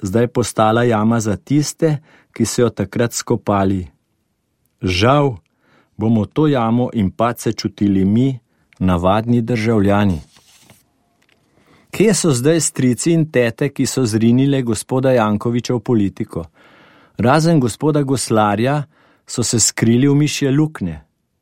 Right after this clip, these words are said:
Ni jih toliko v hlačah, da bi Jankoviću povedali, naj vendar ustavi buldožer svojih ambicij,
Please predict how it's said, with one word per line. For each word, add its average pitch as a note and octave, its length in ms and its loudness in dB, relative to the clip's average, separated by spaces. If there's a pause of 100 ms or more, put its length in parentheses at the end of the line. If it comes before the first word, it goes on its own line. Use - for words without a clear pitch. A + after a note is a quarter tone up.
(540)
Ni D#3+ 260 4
jih F#3 160 -2
toliko E3+ 460 0
v D3 100 -4
hlačah, C3+ 400 -2
da C#3 120 0
bi C3+ 140 -2
Jankoviću C3+ 600 0
povedali, C3+ 640 0
naj A2 180 2
vendar D3+ 360 2
ustavi C#3 560 0
buldožer C3+ 600 0
svojih A#2+ 420 -2
ambicij, B2+ 540 0